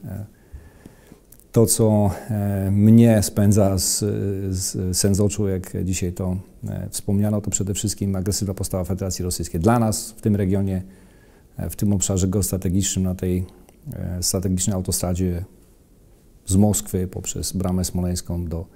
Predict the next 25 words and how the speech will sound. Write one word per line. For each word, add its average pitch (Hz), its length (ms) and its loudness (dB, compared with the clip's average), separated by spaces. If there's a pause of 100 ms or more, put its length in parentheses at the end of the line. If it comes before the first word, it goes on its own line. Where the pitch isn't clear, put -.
(420)
do 92 100 -2
Brześcia, 90 440 -2
tutaj 87 280 -6
na 87 100 -2
Warszawę, 87 380 -2
Poznań, 87 340 -2
dalej 85 320 -2
do, 85 200 -6 (320)
do 95 80 -4
zachodniej 90 400 -2
Europy. 92 360 -4 (1300)
Nie 131 160 8
pozostaje 110 580 2 (960)
żadna 107 260 4
wątpliwość, 95 520 2
że 90 100 -4
agresywna 92 380 -4
postawa 92 380 -6
Federacji 92 440 -6
Rosyjskiej 95 480 -6 (640)
jest 98 180 4
dla 104 100 0
nas 95 180 0
najważniejszym, 92 600 0
e, 92 320 -4